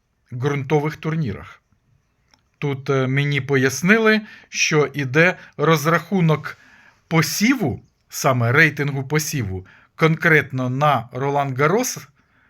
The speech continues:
ем, по результатам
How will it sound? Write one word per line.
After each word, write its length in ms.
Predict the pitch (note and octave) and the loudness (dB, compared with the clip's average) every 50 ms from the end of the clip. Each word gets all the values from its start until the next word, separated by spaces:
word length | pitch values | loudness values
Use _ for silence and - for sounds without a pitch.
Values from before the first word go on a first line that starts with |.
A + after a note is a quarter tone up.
| _ _ _ _ _ _ _ | _ _ _ _ _ _ _
ем, 1120 | - A2 A2 A2 A2 G#2+ G#2+ G#2+ G#2 G#2 G2+ G2+ G2+ G2 G2 G2 G2 G#2 G#2+ G#2 G2 - - - - - _ _ _ _ - - _ _ _ _ _ | -10 -8 -6 -4 -4 -2 -2 -2 -4 -2 -2 -2 -2 -2 -4 -4 -6 -8 -10 -12 -14 -16 -18 -20 -20 -20 _ _ _ _ -20 -20 _ _ _ _ _
по 440 | - F3 F3+ F3+ F3 E3+ E3+ - - _ _ _ _ _ _ _ _ _ _ _ _ _ - | 4 4 6 6 6 4 2 0 -2 _ _ _ _ _ _ _ _ _ _ _ _ _ 0
результатам 960 | D3+ D#3 E3 E3+ C#3 D3+ D#3+ D#3+ D#3 - G#3+ A3+ A3+ A3+ A#3 A3 A3+ A3 | 4 4 6 6 4 2 0 -2 4 6 6 6 6 6 4 2 2 -2